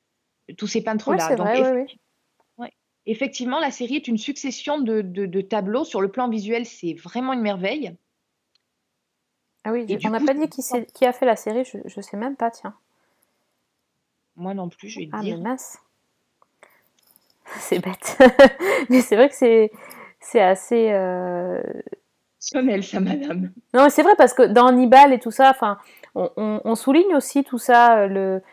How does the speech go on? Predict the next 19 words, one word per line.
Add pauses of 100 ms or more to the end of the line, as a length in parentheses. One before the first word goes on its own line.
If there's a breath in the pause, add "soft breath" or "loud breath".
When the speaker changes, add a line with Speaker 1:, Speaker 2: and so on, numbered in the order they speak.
(200 soft breath)
Speaker 2:
le
côté,
euh,
travaillé
des
scènes
qui
sont
ap-, (100)
particulièrement
affreuses,
mais,
euh, (380 soft breath)
l'esthétisme
est, (640)
est
hyper
beau,
euh,